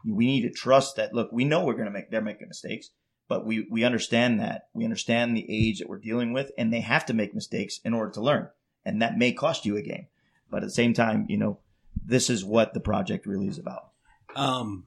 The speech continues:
Speaker 2: basically, you guys were talking about, you got some players that are loaned. Now, the players that are developed here with O C B and Sigma, transfer fee, say somebody, uh,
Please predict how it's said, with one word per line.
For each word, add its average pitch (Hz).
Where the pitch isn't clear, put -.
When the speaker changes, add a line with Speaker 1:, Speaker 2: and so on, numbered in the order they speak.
Speaker 2:
basically, 120
you 104
guys 104
were 95
talking 92
about, 95
you 82
got 92
some -
players 101
that 98
are 98
loaned. 95
Now, 123
the 123
players 160
that 117
are 110
developed 98
here 95
with 90
O 104
C 98
B 98
and 92
Sigma, 98
transfer -
fee, 104
say 135
somebody, 120
uh, 107